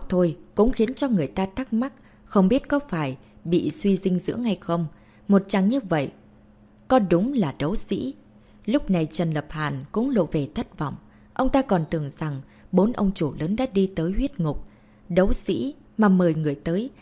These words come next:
hẳn là phi thường hơn người lắm. Hơn nữa, ông ta còn hy vọng Nam Lộc có thể mời được cuồng thần huyết ngục. Bất kể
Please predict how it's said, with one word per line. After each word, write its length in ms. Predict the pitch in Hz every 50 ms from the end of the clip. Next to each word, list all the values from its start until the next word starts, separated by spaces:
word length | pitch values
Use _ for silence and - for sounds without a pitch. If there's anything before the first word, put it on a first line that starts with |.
| - -
hẳn 200 | - - 202 196
là 100 | 185 170
phi 220 | 170 - 262 269 262 -
thường 180 | 190 170 143 143
hơn 180 | 180 254 262
người 240 | 214 180 156 143 127 - 135
lắm. 200 | 147 165 214 262 - - - _ - - _ _ _
Hơn 280 | - 185 185 175 170 175
nữa, 260 | 175 156 - - -
ông 180 | - 180 175 175
ta 160 | - 185 170
còn 220 | 156 - 151 139
hy 200 | 139 170 214 240
vọng 360 | 226 - 165 147 - - 180 214
Nam 220 | 240 247 233 208
Lộc 240 | 175 156 135 - - - - _ -
có 120 | - 294
thể 160 | 294 - 220
mời 240 | 180 175 170 165 147
được 260 | 139 151 147 - -
cuồng 220 | - 175 160 143 139 -
thần 180 | - 147 139 143
huyết 240 | 170 247 277 -
ngục. 280 | 180 160 151 143 - - - - - - - - - - - - - -
Bất 280 | - 190 262 - - -
kể 260 | - 165 147 147 143